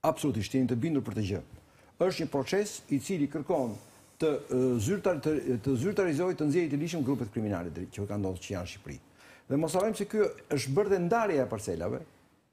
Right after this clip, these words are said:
Shikoni ç'po bëhet, ç'ka ndodhur, ka muaj që ka ndodhur, shikoni në qarkun e Gjirokastrës, ku prej kohësh çojnë, po rregullohen sistemet e ujitjes, po çojnë infrastrukturat nga grupet kriminale në parcela të ndryshme, se e dinë ç'do marrin gjithsekush. I kanë përcaktuar këto gjëra.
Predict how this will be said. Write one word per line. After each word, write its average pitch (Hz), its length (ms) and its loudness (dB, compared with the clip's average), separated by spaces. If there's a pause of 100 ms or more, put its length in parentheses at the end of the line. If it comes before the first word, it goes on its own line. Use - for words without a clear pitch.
(140)
Shikoni 240 380 2
ç'po 135 180 0
bëhet, 110 200 -2
ç'ka 139 100 0
ndodhur, 127 320 4
ka 135 100 0
muaj 147 300 2
që - 80 -8
ka 131 100 0
ndodhur, 127 240 2
shikoni 185 300 0
në - 80 -2
qarkun 156 240 0
e 107 80 0
Gjirokastrës, 113 640 -4 (680)
ku 175 140 2 (180)
prej 165 160 2
kohësh 175 440 2 (120)
çojnë, 160 360 2 (420)
po 156 100 4
rregullohen 156 460 4
sistemet 151 320 2
e - 20 6
ujitjes, 151 540 2 (100)
po 139 160 -2
çojnë 151 320 2
infrastrukturat 151 680 0
nga 147 100 2
grupet 143 320 0
kriminale 156 480 2
në 196 160 0
parcela 156 380 0
të - 20 -2
ndryshme, 131 300 0
se 123 80 -2
e 104 80 -4
dinë 139 180 0
ç'do 110 160 -6
marrin 90 320 -2
gjithsekush. - 380 -14 (420)
I 135 80 -4
kanë 143 220 0
përcaktuar 123 640 -2
këto 90 160 -6
gjëra. 71 240 -8